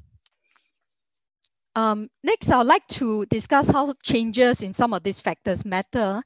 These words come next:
in terms of the different types of engagement. Uh, in the interest of time, and since relational engagement was not significantly different in twenty twenty compared to twenty fifteen, uh,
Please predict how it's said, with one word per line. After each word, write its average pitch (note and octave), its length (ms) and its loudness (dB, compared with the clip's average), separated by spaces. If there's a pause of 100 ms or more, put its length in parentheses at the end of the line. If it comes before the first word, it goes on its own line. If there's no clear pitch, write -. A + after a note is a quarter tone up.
(280)
in G3+ 160 -10
terms A#3 420 0
of F3+ 160 -4
the F3 80 -4
different F#3+ 320 -10
types - 400 -4
of F3 140 -8
engagement. E3 680 -12 (420)
Uh, G3+ 220 2
in C4+ 140 0
the C4 120 0
interest B3+ 440 0
of - 120 -4
time, C4+ 440 0
and F3+ 160 -8
since - 540 -6 (100)
relational A3+ 580 2
engagement G3 800 -6 (260)
was G3 220 -4
not A#3 260 0
significantly G3 640 -4
different G#3 560 -4
in F3+ 240 -6
twenty G3 320 -10
twenty F#3 400 -12
compared F#3 360 -8
to - 100 -16
twenty G#3+ 240 -12
fifteen, A3 560 -8 (400)
uh, E3+ 260 -2